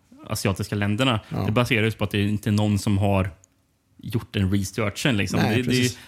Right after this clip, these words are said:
Speaker 1: det, det, det krävs att det är en sån person som, eh,
Speaker 2: Definitivt.
Speaker 1: drar, drar dit i alla fall och, alltså, får ut det i alla fall till en engelskspråkig
Speaker 2: Ja.
Speaker 1: publik.
Speaker 2: Ja,
Speaker 1: Eh,
Speaker 2: precis.
Speaker 1: det är svårt att veta vad som finns egentligen.
Speaker 2: Det
Speaker 1: Så
Speaker 2: handlar ju också om att översätta det, liksom, och
Speaker 1: Ja.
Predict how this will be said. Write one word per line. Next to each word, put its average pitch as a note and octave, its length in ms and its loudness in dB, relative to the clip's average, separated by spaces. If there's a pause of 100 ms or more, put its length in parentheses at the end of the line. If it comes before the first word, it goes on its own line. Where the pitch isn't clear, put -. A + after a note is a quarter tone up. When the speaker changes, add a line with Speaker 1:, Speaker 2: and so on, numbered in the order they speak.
Speaker 1:
det, A#2 120 2
det, A#2 120 2
det A#2+ 120 2
krävs B2+ 320 -2
att A2+ 100 -2
det B2 120 -2
är C#3+ 100 2
en A#2 80 2
sån F2+ 200 -2
person G2+ 400 -2
som, F#2+ 400 -2
eh, F#2+ 180 -2 (720)
Speaker 2:
Definitivt. C3 500 2
Speaker 1:
drar, C3+ 160 4
drar C3 220 4
dit C3+ 220 2
i - 20 -2
alla B2+ 80 2
fall A2+ 280 0
och, - 300 -8 (420)
alltså, A2+ 180 2
får A2+ 220 4
ut G2 100 0
det - 80 2
i G#2+ 60 6
alla G#2 80 4
fall G2 180 0
till A2 120 0
en G#2+ 140 4
engelskspråkig A2+ 1120 0
Speaker 2:
Ja. G2+ 60 -2
Speaker 1:
publik. G2+ 380 -4 (100)
Speaker 2:
Ja, G2+ 200 0
Speaker 1:
Eh, G2 80 0
Speaker 2:
precis. G2+ 180 -4 (100)
Speaker 1:
det A2+ 60 -2
är - 20 -2
svårt A2 220 0
att A2 60 0
veta G#2+ 200 0
vad G2 120 0
som G2 120 2
finns G2 280 2
egentligen. F#2+ 540 0 (1600)
Speaker 2:
Det - 80 -6
Speaker 1:
Så D3 60 0
Speaker 2:
handlar C3 260 4
ju C3 60 4
också B2+ 220 0
om B2+ 100 0
att A#2+ 100 0
översätta A2+ 720 0
det, G#2+ 120 4
liksom, G#2 380 -2
och A#2+ 60 6
Speaker 1:
Ja. B2 60 6